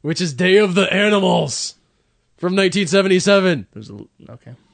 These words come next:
Speaker 1: What, you, you have a different Day of the Animals?
Speaker 2: I mean, it's Groundhog Day. <laughs>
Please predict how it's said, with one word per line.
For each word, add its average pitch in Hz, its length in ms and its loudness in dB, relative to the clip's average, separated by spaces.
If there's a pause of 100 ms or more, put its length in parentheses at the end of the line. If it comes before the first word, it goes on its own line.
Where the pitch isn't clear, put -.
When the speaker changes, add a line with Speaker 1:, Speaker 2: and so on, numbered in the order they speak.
(1500)
Speaker 1:
What, 139 200 -6
you, 143 200 -6
you 147 80 -4
have 135 80 -4
a 135 40 -8
different 143 280 -6
Day 151 80 -2
of 156 60 -4
the 156 100 -4
Animals? 165 420 -6 (100)
Speaker 2:
I 110 120 -18
mean, 117 380 -14
it's 110 120 -20
Groundhog 135 380 -14
Day. 131 180 -16 (600)
<laughs> 285 100 -4